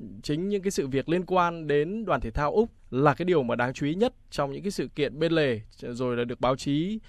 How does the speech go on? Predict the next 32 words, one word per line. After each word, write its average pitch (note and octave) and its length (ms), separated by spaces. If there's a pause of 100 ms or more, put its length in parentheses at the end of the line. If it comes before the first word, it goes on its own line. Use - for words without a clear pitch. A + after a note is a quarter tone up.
(160)
đề C3 120
cập B2+ 200 (100)
trong C#3 320
những D#3 140
ngày D3+ 160
vừa A#2 140
qua. C#3+ 240 (280)
Chuyện C#3 280
mà C#3+ 180
các G#3 180
vận F#3 80
động C#3 180
viên E3+ 200
bơi E3+ 120
lội D3+ 140
của B2 140
Úc G3 160 (220)
bị C3+ 220
phạt - 220 (220)
vì B2+ 160
phạm C3 320
nội C3 140
quy E3 280
và B2+ 120
họ B2+ 240
không A3 300
được E3+ 200
tham F#3+ 240
dự E3 260
lễ D3 200
bế D#3 160
mạc. D#3+ 200